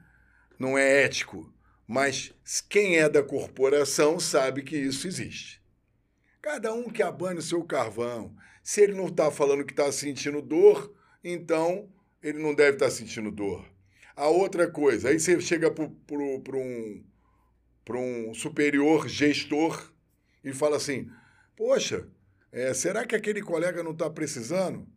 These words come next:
Ah, meu irmão, ele que fale que tá sentindo dor. Quem gosta de praça é pombo.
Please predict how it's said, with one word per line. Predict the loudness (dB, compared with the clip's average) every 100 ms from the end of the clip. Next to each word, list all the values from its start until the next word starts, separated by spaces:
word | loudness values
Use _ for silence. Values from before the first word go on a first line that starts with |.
| _ _ _ _ _ _
Ah, | -8
meu | -6 -2
irmão, |
ele | 0 -2
que | -6 -10
fale | -2 -2 -2
que | -2
tá | -2
sentindo | -2 -6 -4 -2
dor. | -2 -2
Quem | -2 -4
gosta | 0 2 2 0 -2
de | -2 -6
praça | -4 -2 0 0 2 0 -2 2
é | 0
pombo. | 4 4 4 2 -4 -8